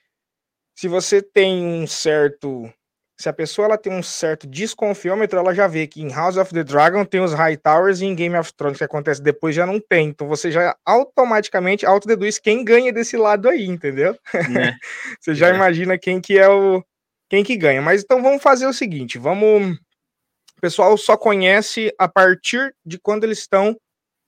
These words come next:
Speaker 1: em, em Westeros já, mas essa treta aí começa em Essos. Olha o mapa, olha o mapazão bonito
Speaker 2: Uhum.
Speaker 1: de Essos aí. Qual que é a, qual que é a derra-, qual que é a derrocada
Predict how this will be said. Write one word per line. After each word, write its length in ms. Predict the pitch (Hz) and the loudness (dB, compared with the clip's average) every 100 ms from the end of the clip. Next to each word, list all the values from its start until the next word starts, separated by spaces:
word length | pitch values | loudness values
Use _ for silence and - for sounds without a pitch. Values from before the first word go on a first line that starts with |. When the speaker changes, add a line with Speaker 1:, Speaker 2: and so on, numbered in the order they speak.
| _ 180 | _ -4
Speaker 1:
em, 880 | 180 208 220 226 220 214 208 208 196 _ - | 0 0 0 -2 -2 -2 -2 -4 -8 _ -8
em 120 | 254 | 0
Westeros 500 | 214 185 - 170 131 | 4 4 2 -4 -2
já, 240 | 131 110 - | -2 -4 -8
mas 280 | 127 131 147 | -6 -4 -2
essa 240 | 165 - | -2 -2
treta 320 | - 156 165 170 | -2 -2 0 -2
aí 80 | |
começa 560 | 170 214 190 196 254 247 | 0 0 0 0 -2 -4
em 140 | 269 226 | -2 2
Essos. 600 | 185 - 120 113 - - | 2 2 -8 -12 -14 -14
Olha 100 | - | -8
o 40 | |
mapa, 200 | 156 156 | -6 -2
olha 220 | 147 143 180 | 0 0 0
o 20 | |
mapazão 520 | 180 160 147 135 135 | 0 0 -4 -6 -8
bonito 300 | 135 131 110 | -6 -6 -10
Speaker 2:
Uhum. 40 | |
Speaker 1:
de 120 | 120 131 | -6 -4
Essos 360 | 117 - 131 | -4 -6 -10
aí. 180 | 127 110 _ _ _ _ _ _ | -10 -10 _ _ _ _ _ _
Qual 180 | - - | -10 -8
que 120 | - | -2
é 60 | 339 | 2
a, 460 | 269 226 180 139 - _ - | 4 4 0 -4 -10 _ -6
qual 140 | 220 | -2
que 60 | 240 | 2
é 40 | |
a 20 | 220 | 2
derra-, 260 | 214 214 | 4 2
qual 160 | - 202 | 0 2
que 80 | 226 | 4
é 40 | |
a 180 | 202 180 | 6 4
derrocada 680 | 165 165 170 165 156 123 | 4 2 2 2 0 0